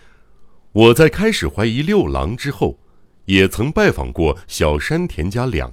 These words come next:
次，当时只是把全部注意力放在搜索房间上，并未对他做任何说明。当时，静子身边聚集了许多亲戚，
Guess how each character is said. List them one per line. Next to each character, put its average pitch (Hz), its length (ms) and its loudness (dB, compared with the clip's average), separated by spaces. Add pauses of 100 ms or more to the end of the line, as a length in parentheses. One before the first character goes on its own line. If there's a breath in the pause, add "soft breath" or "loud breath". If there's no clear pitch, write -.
(100)
次， - 280 -6 (520)
当 90 180 0
时 - 260 -8 (480 loud breath)
只 127 160 0
是 104 160 0
把 98 200 4
全 139 400 -2
部 185 200 -2
注 107 180 -2
意 82 140 -2
力 82 260 -2 (120)
放 82 220 0
在 73 140 -6
搜 175 300 0
索 69 180 -10
房 80 320 -6
间 156 240 -6
上， 65 180 -8 (520 soft breath)
并 196 260 0
未 95 140 2
对 80 180 -2
他 92 240 -2 (160 loud breath)
做 73 180 -4
任 76 300 0
何 73 180 -10
说 - 240 -4
明。 82 280 -8 (1040)
当 90 180 0
时， 64 300 -8 (840 soft breath)
静 202 320 0
子 73 180 -8
身 117 280 -2
边 113 400 -2
聚 - 200 -2
集 73 160 -8
了 98 140 0
许 67 260 -10
多 98 160 -2
亲 165 360 -4
戚， - 200 -12